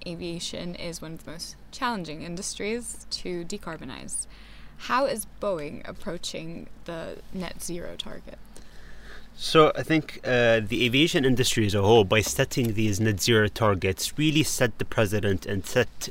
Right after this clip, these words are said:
Speaker 2: uh, you know, clear, uh, sta-, uh, goals in terms of where the aviation industry needs to go.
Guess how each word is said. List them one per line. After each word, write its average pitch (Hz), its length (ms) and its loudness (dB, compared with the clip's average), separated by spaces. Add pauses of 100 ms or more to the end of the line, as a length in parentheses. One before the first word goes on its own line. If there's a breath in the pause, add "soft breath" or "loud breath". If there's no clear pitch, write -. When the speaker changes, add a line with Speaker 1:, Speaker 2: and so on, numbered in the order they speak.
Speaker 2:
uh, 117 160 0
you 104 160 2
know, 104 140 2
clear, 123 480 6 (100)
uh, 107 180 2
sta-, - 380 0
uh, 107 100 -2
goals 104 380 4
in 101 80 -2
terms 101 260 2
of 95 220 -2
where 120 180 6
the 117 80 2
aviation 104 460 0
industry 104 360 -2
needs 101 280 0
to - 100 -2
go. 90 240 2